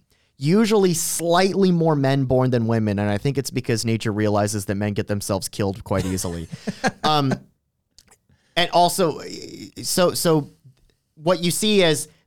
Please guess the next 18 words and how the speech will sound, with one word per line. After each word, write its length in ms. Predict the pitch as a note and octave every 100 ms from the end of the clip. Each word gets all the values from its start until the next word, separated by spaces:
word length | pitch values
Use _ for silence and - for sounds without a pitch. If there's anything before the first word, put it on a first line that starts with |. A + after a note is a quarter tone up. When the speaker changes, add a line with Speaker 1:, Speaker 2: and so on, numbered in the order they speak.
| -
Speaker 1:
the 80 | D#3+
dark 480 | B2 E3 G#3+ G#3 -
color 300 | G3 G3 F#3+
means, 360 | E3 D#3+ D3+
again, 340 | D3 C3+ G#2 -
more 480 | C#3 D3 D#3+ E3+ F3
of 160 | D3 C3
that 240 | D3+ -
gender 380 | - C#3+ C#3+ C#3
than 180 | C3+ C3
the 160 | B2+
other 200 | B2 B2+
gender 320 | A#2+ A#2+ A#2
in 160 | A2+ A#2+
that 180 | A#2+ A#2
particular 460 | C3 B2 A2+ G#2
age 280 | F#2 F#2+ -
group. 320 | - F2 -